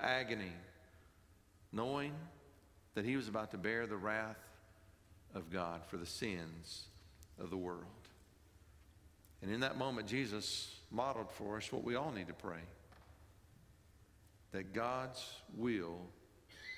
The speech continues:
be done. Jesus, who asked the Father if there was any other way to let this cup pass from him, but he prayed,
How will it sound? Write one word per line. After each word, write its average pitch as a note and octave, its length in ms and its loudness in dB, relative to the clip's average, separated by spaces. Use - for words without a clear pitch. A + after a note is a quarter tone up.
be G2 120 -2
done. E2+ 340 -2
Jesus, A#2+ 680 0
who B2+ 140 4
asked C#3 400 2
the C#3 80 4
Father F#2+ 540 2
if G2+ 140 -4
there A2+ 100 4
was G#2 240 2
any D3 260 2
other C#3 240 4
way G2+ 260 4
to G#2+ 80 2
let A2+ 240 2
this G#2+ 180 -2
cup - 580 0
pass A#2+ 200 2
from G#2 300 0
him, E2 140 -6
but G#2+ 100 4
he B2 60 2
prayed, G#2 400 0